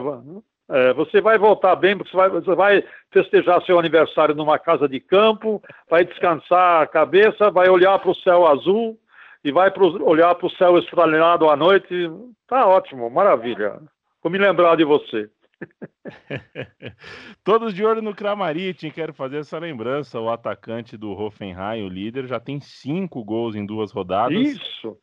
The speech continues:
Speaker 2: É um
Speaker 1: isso
Speaker 2: can-,
Speaker 1: mesmo.
Speaker 2: é um candidato a Lewandowski dos pobres aí, né? Digamos assim, vai,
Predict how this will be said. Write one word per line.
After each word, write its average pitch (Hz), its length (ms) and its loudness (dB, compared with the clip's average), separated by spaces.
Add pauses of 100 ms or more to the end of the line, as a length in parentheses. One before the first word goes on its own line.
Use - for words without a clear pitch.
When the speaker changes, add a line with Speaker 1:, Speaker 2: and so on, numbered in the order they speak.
(200)
Speaker 2:
É 107 140 -6
um 202 260 -4
Speaker 1:
isso 214 140 -6
Speaker 2:
can-, 180 180 -4
Speaker 1:
mesmo. 101 200 -20 (220)
Speaker 2:
é 110 100 -8
um 127 140 -6
candidato 139 880 -4
a 175 300 -2
Lewandowski 107 1160 -6
dos 95 280 -14
pobres 87 600 -6
aí, 85 260 -12
né? 104 200 -10
Digamos 87 420 -16
assim, 92 320 -18
vai, 90 500 -8